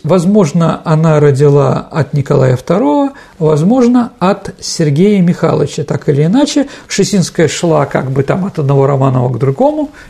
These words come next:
их там было как минимум трое. У нас, дорогие друзья, была передача про это. Если кому интересно,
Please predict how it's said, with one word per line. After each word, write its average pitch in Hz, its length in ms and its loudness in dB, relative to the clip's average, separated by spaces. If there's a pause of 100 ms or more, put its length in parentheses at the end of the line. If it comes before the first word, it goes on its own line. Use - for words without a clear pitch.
(120)
их - 100 -16
там 147 160 0
было 139 160 4
как 131 160 -4
минимум 135 240 0
трое. 233 380 0 (260)
У 175 60 0
нас, 165 180 2
дорогие 151 220 2
друзья, 143 240 2
была 135 180 4
передача 147 540 -4
про 254 180 -10
это. 240 280 -6 (280)
Если 170 240 -4
кому 156 240 2
интересно, 143 500 -2